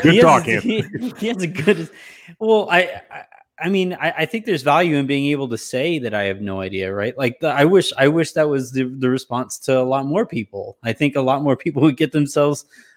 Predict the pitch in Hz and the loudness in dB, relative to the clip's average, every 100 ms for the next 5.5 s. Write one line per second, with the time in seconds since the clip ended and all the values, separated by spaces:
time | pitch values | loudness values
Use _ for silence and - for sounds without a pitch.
0 | - 127 120 131 143 156 139 139 131 139 | 0 0 0 -4 -4 -4 -4 -4 -2 -2
1 | 123 127 123 110 143 175 117 - 107 104 | 0 0 0 0 -2 0 -2 -2 -4 -4
2 | - 104 95 - 220 170 95 104 127 98 | -6 -8 -8 -4 2 2 0 -6 -8 -8
3 | 92 104 - _ _ _ - 151 147 139 | -14 -18 -18 _ _ _ 2 4 4 2
4 | 135 175 151 139 190 190 226 214 - 170 | 4 6 6 6 2 0 0 0 -2 -4
5 | 185 190 - - | 0 0 -2 -6